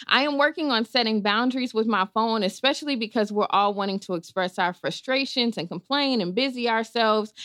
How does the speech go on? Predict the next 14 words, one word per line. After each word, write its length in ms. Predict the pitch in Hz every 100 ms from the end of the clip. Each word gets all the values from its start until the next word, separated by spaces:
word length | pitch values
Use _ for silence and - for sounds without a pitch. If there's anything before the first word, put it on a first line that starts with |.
| - -
And 160 | 220
I 140 | 208 294
am 220 | 330 269
working 360 | 262 269 269 240
on 160 | 160
the 160 | 185 -
art 260 | 190 233 -
of 160 | 165 175
having 480 | - 226 240 233
free 280 | 220 - 233
time 480 | 220 220 214 226 226
but 220 | 185 160
being 380 | 175 202 208 202 -
unavailable. 960 | 190 - 175 180 175 165 151 95 185